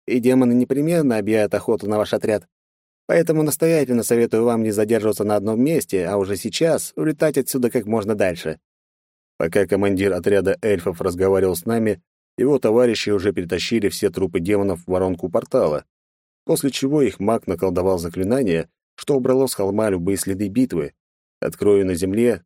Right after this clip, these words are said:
до примятых травинок. Скажи мне кто-то, что на этом месте пару минут назад произошло убийство семерых демонов, в жизни бы не поверила. Как только эльфы закончили,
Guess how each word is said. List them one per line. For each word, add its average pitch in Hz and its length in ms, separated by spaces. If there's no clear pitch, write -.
до 123 160
примятых 117 440
травинок. 127 520
Скажи 87 420
мне 95 220
кто-то, 95 580
что - 220
на 98 120
этом 101 280
месте 95 480
пару 101 280
минут 95 300
назад 92 340
произошло 92 460
убийство 92 400
семерых 95 420
демонов, 98 460
в 98 60
жизни 104 360
бы 90 120
не 92 120
поверила. 92 540
Как 101 220
только 107 300
эльфы 98 280
закончили, 95 760